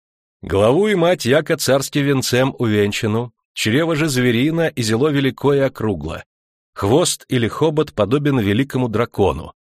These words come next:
И паки вензелом сплетенным. В конце же своем и мат главу драконову, и яд в ней и мат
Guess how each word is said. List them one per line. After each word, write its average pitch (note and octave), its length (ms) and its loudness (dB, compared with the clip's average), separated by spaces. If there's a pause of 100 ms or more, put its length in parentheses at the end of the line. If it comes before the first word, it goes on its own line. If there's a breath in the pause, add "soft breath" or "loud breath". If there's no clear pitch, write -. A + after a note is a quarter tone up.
(420)
И G#2 100 -2
паки F3+ 300 0
вензелом D3+ 640 2
сплетенным. G2+ 760 -4 (460)
В - 100 -18
конце A2+ 320 2
же D#3+ 120 0
своем D3+ 540 2
и A#2 100 -2
мат C#3 280 2
главу A#2+ 460 0
драконову, C3 800 0 (400)
и A#2+ 80 0
яд C#3 400 2
в C3+ 40 -4
ней D3 200 2
и C3 180 -4
мат C3 420 0